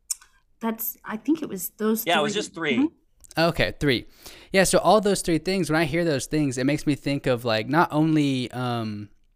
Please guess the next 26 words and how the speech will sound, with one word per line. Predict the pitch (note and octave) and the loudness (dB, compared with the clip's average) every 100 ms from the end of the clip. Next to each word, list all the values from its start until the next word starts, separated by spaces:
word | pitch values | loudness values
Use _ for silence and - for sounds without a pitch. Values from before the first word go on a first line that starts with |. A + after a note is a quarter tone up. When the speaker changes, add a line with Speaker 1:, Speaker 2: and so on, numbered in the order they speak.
| _ _ _ _ _ _ _ - | _ _ _ _ _ _ _ -6
Speaker 3:
does | C#3 C3 | -4 -4
it | - | -2
feel | C#3 C3 | -2 0
good | B2+ A#2+ | -2 -2
to | C3 | -4
receive | A2+ - G#3+ G#3+ | -4 -4 -4 -2
those, | C#3+ A#2+ A#2 A2+ | 0 0 0 -4
but | B2 | -6
it | A#2+ | -4
also | D3 D3+ D3 | -2 -4 -6
feels | - C#3 A#2+ | -6 -8 -6
good | B2+ A#2 | -6 -6
to | A2 | -6
have | G#2 A#2+ A#2 A2 - | -4 -4 -4 -6 -12
just | C3 A#2 | -10 -8
multiple | A#2+ C3 C#3+ - A2+ | -2 -2 -2 -4 -4
people | B2 A#2 A2+ A2+ | -4 -4 -6 -4
that | G#2+ | -6
you | A#2+ A#2+ A2 - | -6 -6 -8 -6
are | B2 A#2+ | -4 -4
able | C3+ B2 B2 | -4 -2 -4
to | - A2+ | -4 -8
do | G2 B2 A#2+ | -4 -4 -2
that | G#2+ G2+ - | -2 -4 -10
with, | G2+ B2+ - B2 | -6 -6 -6 -10
like, | A2 G2 - | -12 -12 -16